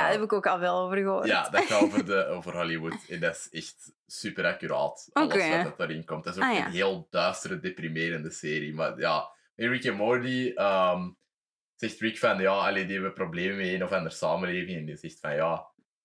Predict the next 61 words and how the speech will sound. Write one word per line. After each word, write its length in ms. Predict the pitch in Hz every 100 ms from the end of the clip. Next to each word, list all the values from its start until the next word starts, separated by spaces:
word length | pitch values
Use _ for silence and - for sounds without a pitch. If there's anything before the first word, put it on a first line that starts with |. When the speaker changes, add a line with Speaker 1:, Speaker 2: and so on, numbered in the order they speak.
| _ _
Speaker 2:
"Kijk, 120 | 98
ik 80 | 92
ga 60 | 85
één 200 | 101 95
klein 260 | 104 95
dingetje 380 | 92 104 - 87
doen 240 | 85 92
en 80 | 95
dan 120 | 87
hebben 200 | 90 85
we 60 | 87
dat 100 | 82
probleem 400 | 82 78 78 87
niet 140 | 190
meer." 200 | 185 202 185
En 100 | 156
die, 340 | 165 165 151
die 280 | 170 80 - _ _ _ _
verandert 360 | - 95 92 95
zo 100 | 101
die 280 | 90 85 -
currency 520 | 90 92 104 - 107
van 180 | 90 78
één 200 | 82 95
naar 200 | 95 80
nul. 400 | 78 85 101 - - -
Dus 100 | 92
die 200 | 95 85
geld 240 | 90 92
is 100 | 110
zo 100 | -
niks 240 | 101 104 -
meer 160 | 110
Speaker 1:
Oh 100 | -
my 80 | 139
Speaker 2:
waard. 180 | 98 117
Speaker 1:
God. 140 | -
Speaker 2:
En 60 | 104
ineens 300 | 92 185 95
zijn 300 | 92 92 92
die 220 | - 92 90
allemaal 200 | 92 90
in 100 | 92
chaos 400 | - 87 90 95
en 80 |
beginnen 280 | 90 85 85
die 120 | 82
allemaal 340 | 85 95 95 82
met 100 | 87
elkaar 320 | 92 87 85
te 80 | -
Speaker 1:
Oh, 40 | 226
ja, 40 |
Speaker 2:
vechten 180 | 214 214 214
en 120 | 202
Speaker 1:
ja, 80 | 214
Speaker 2:
zo. 80 | 214
Speaker 1:
ja, 160 | 220 226
ja. 200 | 233 208 -
Speaker 2:
En 180 | - 107
dan 100 | 92